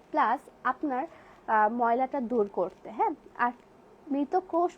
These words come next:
পরিষ্কার করে, মানে ডেড সেলস পরিষ্কার করে। হ্যাঁ, ডেড সেলস পরিষ্কার করা কিন্তু খুবই জরুরি আমাদের ফেসের জন্য, কারণ ডেড সেলস যদি আপনি পরিষ্কার না করেন, সেক্ষেত্রে আপ-, আপনার ফেসটা একটু কালচে দেখাবে, একটু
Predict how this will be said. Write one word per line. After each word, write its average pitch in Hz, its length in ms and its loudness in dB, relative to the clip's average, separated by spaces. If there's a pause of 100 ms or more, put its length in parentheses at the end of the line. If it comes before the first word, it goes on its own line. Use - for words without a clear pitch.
পরিষ্কার 233 360 -2
করে, 208 240 -2
মানে 240 280 -2
ডেড 277 240 0
সেলস 320 260 2 (140)
পরিষ্কার 208 440 -2
করে। - 240 -10
হ্যাঁ, 247 220 -4 (540)
ডেড 277 220 -2
সেলস 349 280 0 (240)
পরিষ্কার 285 400 -2
করা 262 300 0
কিন্তু 277 540 -6 (100)
খুবই 294 500 -2
জরুরি 247 380 -2
আমাদের 226 400 -6
ফেসের 247 320 -6
জন্য, 214 440 -10
কারণ 214 200 -8
ডেড 226 260 -4
সেলস 285 200 -6
যদি 285 180 -6
আপনি 269 260 -8
পরিষ্কার 262 360 -6
না 254 140 -8
করেন, 262 260 -6
সেক্ষেত্রে - 680 -10 (440)
আপ-, - 180 -12 (240)
আপনার 277 340 2
ফেসটা 269 320 -2
একটু 269 220 -6
কালচে 220 420 2
দেখাবে, 214 440 -10 (260)
একটু 254 460 -4